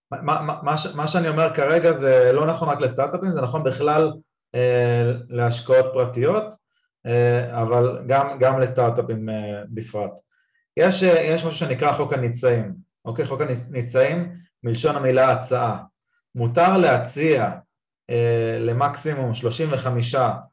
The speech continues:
אנשים, אוקיי? אה, ניצאים, אה, אה, להש-, להשקיע ב-, ב-, במיזם שלנו לצורך העניין,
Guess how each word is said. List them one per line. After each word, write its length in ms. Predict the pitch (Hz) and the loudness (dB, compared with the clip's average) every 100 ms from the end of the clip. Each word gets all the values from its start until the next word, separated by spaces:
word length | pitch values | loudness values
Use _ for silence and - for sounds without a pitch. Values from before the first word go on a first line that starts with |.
| _ _ _ _ - | _ _ _ _ -10
אנשים, 600 | 117 113 - 135 175 190 - | -6 -4 -2 -2 -2 -6 -10
אוקיי? 440 | 113 135 170 185 120 | -6 -2 -2 -4 -6
אה, 200 | 117 113 | -6 -6
ניצאים, 640 | 110 - 117 123 190 - - _ _ _ _ _ _ - | -8 -4 0 0 -2 -6 -16 _ _ _ _ _ _ 0
אה, 560 | 127 127 127 123 123 123 127 | 4 6 6 2 0 -2 -2
אה, 200 | 131 131 | 0 2
להש-, 360 | 139 131 - | 0 -2 -10
להשקיע 440 | - 143 127 196 185 | -4 -4 -2 -2 0
ב-, 580 | 165 156 156 151 147 139 - _ _ 170 | 2 2 0 -2 -4 -6 -12 _ _ -4
ב-, 460 | 131 135 131 131 127 127 _ _ _ 120 | 0 2 2 -2 -4 -12 _ _ _ -6
במיזם 640 | 123 123 123 123 131 143 135 | 0 0 2 0 2 0 0
שלנו 320 | 127 117 110 | -2 -2 -4
לצורך 380 | 104 123 110 104 | -4 -4 -4 -8
העניין, 320 | 101 135 | -10 -8